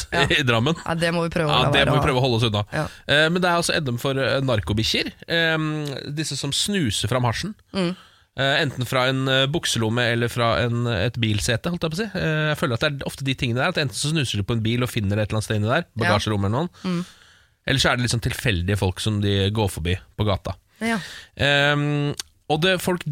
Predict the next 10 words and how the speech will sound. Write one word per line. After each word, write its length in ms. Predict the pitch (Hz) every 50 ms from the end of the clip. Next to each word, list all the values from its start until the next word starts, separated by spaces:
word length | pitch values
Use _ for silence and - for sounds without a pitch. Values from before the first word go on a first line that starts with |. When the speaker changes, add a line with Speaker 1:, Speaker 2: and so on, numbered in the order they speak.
| 139 135 107
Speaker 2:
eh, 640 | 110 107 113 127 143 147 147 147 147 151 151 147 143
tar 220 | - - 143 135 135
jo, 220 | 117 87 76 104 151 147 151 147
frakter 460 | - - 196 170 - - - 151 160
jo 40 | 147
rundt 140 | 123 113 -
narkotika 440 | 147 139 - 131 113 - 113 123 127
i 60 | 131 127
Drammen 220 | 113 113 127 127
også, 220 | 123 - - 330